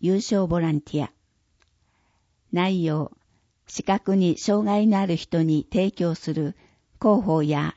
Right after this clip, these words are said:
郷土資料を作成します。パソコンで音訳するための編集作業を行います。活動時間、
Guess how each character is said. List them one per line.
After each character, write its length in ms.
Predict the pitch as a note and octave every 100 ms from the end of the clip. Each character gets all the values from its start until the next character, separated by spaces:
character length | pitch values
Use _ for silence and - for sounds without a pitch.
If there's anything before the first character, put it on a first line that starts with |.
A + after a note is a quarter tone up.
| -
郷 240 | G3 G#3
土 100 | G#3
資 180 | - G#3+
料 220 | G3+ E3
を 140 | C#3+ D#3
作 260 | D3 -
成 220 | - F#3
し 180 | E3 -
ま 140 | C#3 D3
す。 240 | - _ _ _ _ _ _ _ _ _ _ _ -
パ 140 | F3+
ソ 120 | -
コ 160 | - G3
ン 120 | F#3
で 240 | E3+ D#3+ -
音 260 | F#3+ A3
訳 200 | A3+ G#3+
す 120 | -
る 120 | G3 F#3+
た 140 | F3+
め 120 | F3
の 240 | E3 D#3 -
編 280 | - G#3 -
集 240 | A3+ G#3+
作 200 | - G3+
業 260 | F#3 D#3 D3
を 260 | D3 -
行 200 | D#3+ E3
い 260 | D#3 D3+ D3
ま 120 | D3
す。 220 | - - _ _ _ _ _ _ _ _ _ _ _ _ _ -
活 280 | F3+ - G3
動 220 | G#3 F#3
時 160 | -
間、 360 | - - -